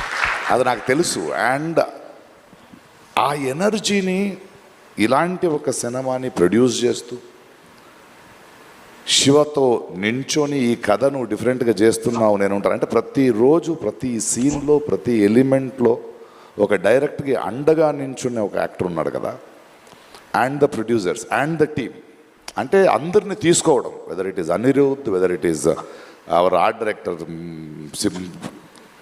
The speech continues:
or my cameraman or anybody, they are all on the sets. And ప్రతి ఒక్కరికి మనకు కూడా వీళ్ళు ఒక షాట్ చేస్తున్నప్పుడు, ఒక ష్-, ఇది పెడుతున్నప్పుడు కొత్తగా ఏదో చేస్తున్నాం, చాలా పెద్ద రిస్క్ తీసుకుంటున్నాం,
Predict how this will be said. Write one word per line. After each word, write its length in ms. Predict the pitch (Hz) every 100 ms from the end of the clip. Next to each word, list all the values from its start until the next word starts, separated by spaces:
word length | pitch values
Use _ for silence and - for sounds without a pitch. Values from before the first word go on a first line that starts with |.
| - 101
or 320 | 123 143 147 127
my 100 | 110 107
cameraman 680 | 113 127 139 139 139 139
or 260 | 127 98 127
anybody, 300 | 233 226 90 - - - - - - - 113
they 100 | 131
are 60 |
all 260 | 143 185 196 175
on 120 | 143
the 60 | 120
sets. 260 | 113 95 101
And 60 | 98
ప్రతి 360 | 120 - 226
ఒక్కరికి 500 | 202 - 202 190 151
మనకు 340 | 104 113 - -
కూడా 360 | 160 73 98 - - - - - -
వీళ్ళు 180 | 98 120
ఒక 100 | 113
షాట్ 440 | - 113 151 - 156
చేస్తున్నప్పుడు, 580 | - 156 139 131 135
ఒక 260 | 135 127 87
ష్-, 160 | - -
ఇది 100 | 120
పెడుతున్నప్పుడు 760 | 127 123 - 127 104 - 139 110 - -
కొత్తగా 480 | 220 220 214 202 190
ఏదో 240 | 165 160
చేస్తున్నాం, 720 | 127 127 - 123 98 80 160 - - - - _ _ _ _ _ - - - - -
చాలా 160 | 98 110
పెద్ద 320 | 110 - 147
రిస్క్ 400 | 120 120 - -
తీసుకుంటున్నాం, 880 | 165 - 127 107 82 73 57 151